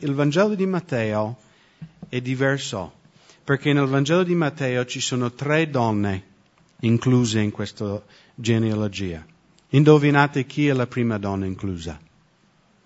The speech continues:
Abbiamo letto Tamar. Tamar? Il secondo? Ruth, bravi, bravi, studenti della parola.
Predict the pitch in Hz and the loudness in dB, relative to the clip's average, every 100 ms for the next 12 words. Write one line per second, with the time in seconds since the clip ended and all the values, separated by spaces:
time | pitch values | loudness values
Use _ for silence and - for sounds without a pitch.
0 | _ _ _ _ - _ _ 117 120 135 | _ _ _ _ -20 _ _ -2 4 6
1 | 147 175 170 110 - 147 139 101 87 - | 6 6 2 0 2 2 2 0 -4 -10
2 | _ _ _ _ _ _ _ _ _ _ | _ _ _ _ _ _ _ _ _ _
3 | _ _ _ _ - - 123 127 147 208 | _ _ _ _ -20 0 2 4 2 0
4 | - - - _ _ _ _ - 120 147 | -6 -18 -20 _ _ _ _ -8 -4 -2
5 | 131 156 196 208 240 240 - _ _ _ | 4 6 6 4 0 -2 -12 _ _ _
6 | _ _ _ _ _ _ _ _ 117 143 | _ _ _ _ _ _ _ _ 4 4
7 | 247 - 117 113 120 214 277 - - - | 4 -2 0 2 4 2 0 -4 -18 -8
8 | 110 117 135 185 - 123 123 127 123 120 | -2 0 0 -2 -4 -4 -4 -4 -6 -6
9 | 117 117 120 170 220 | -6 -6 -4 -6 -10